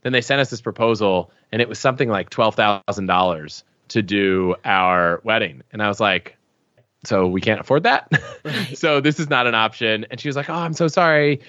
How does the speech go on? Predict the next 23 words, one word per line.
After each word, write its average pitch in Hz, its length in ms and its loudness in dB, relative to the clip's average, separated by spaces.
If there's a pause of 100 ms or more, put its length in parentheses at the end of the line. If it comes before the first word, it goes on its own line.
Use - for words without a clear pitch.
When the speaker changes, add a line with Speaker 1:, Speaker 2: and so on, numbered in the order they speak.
(280)
Speaker 1:
And, 123 240 -6
you 151 60 0
know, 117 80 2
we 156 160 2
built 143 420 0
a 151 60 4
relationship 117 560 2
with 107 80 0
this 104 160 -2
woman 147 320 2
because 110 240 -4
we 101 120 -6
met 156 200 0
her, 143 320 2
and 104 280 -6
she, - 180 -12
you 101 40 -8
know, 95 80 -8
we 107 160 -2
were 104 80 0
talking 175 320 2
about 147 120 4
things. 147 200 0